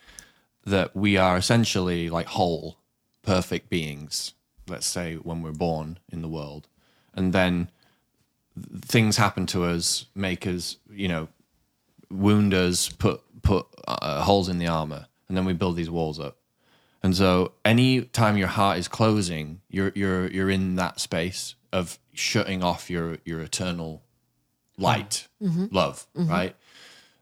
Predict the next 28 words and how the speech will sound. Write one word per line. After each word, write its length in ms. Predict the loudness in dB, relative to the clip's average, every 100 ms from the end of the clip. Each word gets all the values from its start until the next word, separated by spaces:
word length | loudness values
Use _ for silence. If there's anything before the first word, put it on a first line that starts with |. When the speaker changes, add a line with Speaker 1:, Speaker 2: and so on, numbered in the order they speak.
| -2
Speaker 1:
And 180 | 0 2
so 460 | 4 4 4 0 2
that's 400 | 4 4 0 0
what's 260 | 0 0
occurring 680 | -4 -4 -4 -2 -2 -4 -8 -16 _ _
when 200 | -4 -2
any 340 | 0 2 0
kind 400 | 0 -2 0 0
of 520 | 0 -2 -4 -8 -10 _ _ _ -20 -20 _ _ _ _ _ -8
rub 440 | 0 2 2 -2 _
is, 180 | -6 -6 -10 -12
is 160 | -10 -4
happening 420 | -4 -6 -10 -14
between, 520 | -14 -8 -6 -6 -8 -10 -4
in 220 | -2 0
relationship, 500 | -2 -4 -4 -8 -6
whether 160 | -6 -8
it's 100 | -8
romantic 540 | -6 -4 -6 -10 -10
or 140 | -14 -12
relationship 520 | -8 -8 -8 -8 -8 -10 _ _ _
in 120 | -4 0
any 220 | 2 2
way 320 | 2 0 -6 -4
to 100 | 0
Speaker 2:
Mm-hmm. 60 | 2
Speaker 1:
another 260 | 2 0 -2
human. 400 | -2 -2 -4